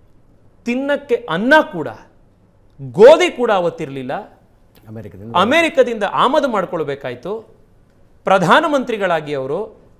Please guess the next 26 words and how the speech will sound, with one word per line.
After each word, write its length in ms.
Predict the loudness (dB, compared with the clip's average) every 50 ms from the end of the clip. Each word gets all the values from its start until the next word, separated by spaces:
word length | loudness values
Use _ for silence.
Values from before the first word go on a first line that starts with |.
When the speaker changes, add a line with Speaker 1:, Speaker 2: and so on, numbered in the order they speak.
| _ _ -12 -2 4
Speaker 1:
ದೇಶದ 380 | 6 8 8 6 4 0 0
ಜನಕ್ಕೆ 760 | -2 -2 -4 -6 -6 -8 -8 -10 -10 -10 -10 -12 -12 -18 _ _ _ _ _ -4
ಒಪ್ಪತ್ತು 600 | 0 2 2 2 2 2 2 2 2 2 0 -4
ಊಟ 260 | -4 -2 -2 -2 0 0 0
ಮಾಡಿ 320 | 0 0 -2 -2 -2 -4
ಅಂತ 160 | -6 -6 -6
ಹೇಳಿ 640 | -6 -4 -2 -2 0 0 -2 -2 -4 -10 -14 -18 -20 _ -20 -20 -20 _ -20 _ _ _ -20 -8 0
ದೇಶದ 420 | 6 8 8 8 6 4 0 -2 -2
ಜನಕ್ಕೆ, 800 | -2 -4 -6 -8 -8 -10 -10 -6 -6 -6 -6 -6 -10 -20 -20 -20 _ _ _ _ _ _ -20 -8 -2
ಬಡವರಿಗೆ, 800 | 0 2 2 2 2 2 2 0 -2 -4 -6 -12 -14 -16 -20 _ _ _ _ -14
"ನಮ್ಮ 220 | -10 -8 -8 -8 -6
ಕೈಯಲ್ಲಿ 300 | -2 2 2 2 0 -2
ನಿಮಗೆ 300 | -6 -6 -6 -4 -4 -2
ಆಹಾರ 400 | -2 0 0 2 4 4 4 4 2
ಕೊಡುವಂಥ 400 | 0 0 -2 -2 -4 -6 -6 -8
ಶಕ್ತಿ 500 | -8 -6 -8 -10 -10 -10 -8 -6 -6 -4
ಇಲ್ಲ 140 | -4 -4 -4
ಇವತ್ತು, 680 | -4 -4 -4 -6 -8 -8 -10 -10 -10 -12 -16 -20 _ _ _ _ _ -8 -4
ದಯವಿಟ್ಟು 380 | -4 -4 -2 -4 -6 -8 -6 -2
ಒಪ್ಪತ್ತು 520 | -2 -2 -2 -2 -2 -2 -2 -2 -4 -8
ಊಟ 100 | -6 -6 -6
ಮಾಡಿ" 320 | -8 -6 -8 -8 -8 -8 -10
ಅಂತ 220 | -12 -12 -12 -12
ಕೇಳುವಂಥ 600 | -12 -12 -10 -8 -6 -6 -6 -6 -8 -8 -10 -10
ದೈನೇಸಿ 800 | -10 -10 -10 -8 -6 -4 -2 0 2 2 2 2 2 0 -4 -6
ಸ್ಥಿತಿಗೆ 600 | -6 -8 -12 -14 -12 -12 -12 -10 -10 -12 -12 -14